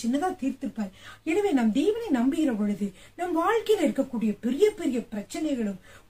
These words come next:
ஒன்றுமில்லாமல் போகும் பிரியமானவர்களே. செங்கடல் போன்ற பிரச்சனைகளும் நமக்கு என்ன செய்யும்? இரண்டாக பிளந்து நமக்கு வழிவிடும் பிரியமானவர்களே. அப்படியே இந்த நாளிலும் அந்த நாளிலும் நடந்தது.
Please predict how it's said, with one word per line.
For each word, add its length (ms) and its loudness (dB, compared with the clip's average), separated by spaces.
ஒன்றுமில்லாமல் 800 2
போகும் 380 -2
பிரியமானவர்களே. 560 -2
செங்கடல் 580 -2
போன்ற 240 -2
பிரச்சனைகளும் 720 0
நமக்கு 420 2
என்ன 160 2
செய்யும்? 360 0
இரண்டாக 500 2
பிளந்து 420 0
நமக்கு 360 -4
வழிவிடும் 540 4
பிரியமானவர்களே. 560 -4
அப்படியே 640 0
இந்த 340 6
நாளிலும் 560 2
அந்த 220 -2
நாளிலும் 360 4
நடந்தது. 520 2